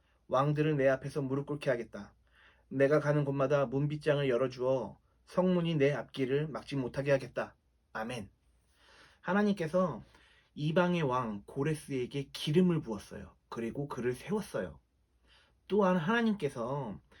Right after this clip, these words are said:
"내가 너의 손을 붙들어 민족들을 물리치게 하겠다. 왕들이 너의 머-, 너, 너의 앞에 무릎 꿇게 하겠다."라고 이야기를 하시네요. 또한 가는 곳마다 문빗장을 열어주어서 모든 성들을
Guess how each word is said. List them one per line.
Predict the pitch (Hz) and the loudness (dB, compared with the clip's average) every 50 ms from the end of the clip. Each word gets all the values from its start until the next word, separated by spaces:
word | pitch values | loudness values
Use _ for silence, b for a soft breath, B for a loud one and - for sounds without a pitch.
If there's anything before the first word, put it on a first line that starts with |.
| B B B B B B | B B B B B B
"내가 | B 98 127 127 135 170 185 180 139 107 98 - _ _ _ _ - - | B -2 0 0 2 4 4 4 4 2 -2 -8 _ _ _ _ -12 -2
너의 | 110 - 180 175 180 185 | 4 6 8 8 8 8
손을 | 180 180 170 165 156 156 | 4 2 -2 -2 -2 -4
붙들어 | - - _ - 131 131 143 165 156 123 101 - - | -6 -16 _ -4 0 0 2 2 0 -2 -4 -8 -10
민족들을 | - 117 139 156 165 160 170 165 - 160 151 147 | -10 -2 0 2 2 2 0 -4 -4 -4 -4 -2
물리치게 | 127 123 156 175 185 - - - - 147 | -2 0 0 0 0 -2 -6 -8 -2 -2
하겠다. | 131 113 110 104 - - 95 107 117 113 120 101 95 - - _ | -2 -2 -2 -6 -6 -6 -6 -4 -4 -6 -6 -8 -10 -12 -16 _
왕들이 | - 120 123 139 147 143 139 139 143 160 180 175 - | -4 -2 0 0 0 0 -2 -2 -2 -2 -4 -4 -4
너의 | - 120 127 135 143 | -4 0 2 2 2
머-, | 147 127 123 131 - - - | 2 0 -2 -4 -6 -8 -12
너, | - 113 123 127 131 135 - - _ - | -6 -2 0 2 2 2 0 -2 _ -12
너의 | 113 117 123 127 143 147 | -6 -2 2 2 4 2
앞에 | 123 110 - - 147 147 170 | 2 -2 -6 -6 -4 -4 -4
무릎 | 151 127 147 175 202 | -4 -2 0 0 2
꿇게 | - 180 156 - 147 | 0 0 -2 0 -4
하겠다."라고 | 127 120 107 - - 107 101 - _ _ _ _ _ - 123 113 104 139 135 | -4 -4 -6 -8 -8 -12 -12 -12 _ _ _ _ _ -6 -4 -4 -2 -2 -4
이야기를 | 117 117 117 107 113 117 113 | -2 -2 -2 -2 -2 -4 -6
하시네요. | 110 - 113 101 98 92 85 - - _ _ _ _ b b b b b b b b b b - | -6 -6 -6 -6 -6 -6 -8 -12 -18 _ _ _ _ b b b b b b b b b b 0
또한 | 190 208 185 175 185 175 143 107 - | 2 2 4 4 2 0 -2 -4 -8
가는 | - - 135 156 180 190 180 | -6 -4 0 2 2 4 4
곳마다 | 180 180 175 165 156 156 170 160 | 4 4 4 2 2 2 2 2
문빗장을 | 139 135 139 139 151 - 143 139 143 143 135 | 2 0 -2 -2 -2 0 0 0 2 2 0
열어주어서 | 127 123 127 123 123 117 110 113 - 143 135 135 110 - - | 0 -2 -4 -6 -4 -6 -6 -6 -4 -4 -4 -4 -6 -10 -14
모든 | 92 107 117 123 135 143 160 165 | -12 -8 -4 -4 -4 -2 -2 -4
성들을 | 156 151 151 147 135 135 120 120 139 135 120 101 95 | -4 -2 -4 -4 -4 -4 -4 -4 -2 -2 -4 -6 -8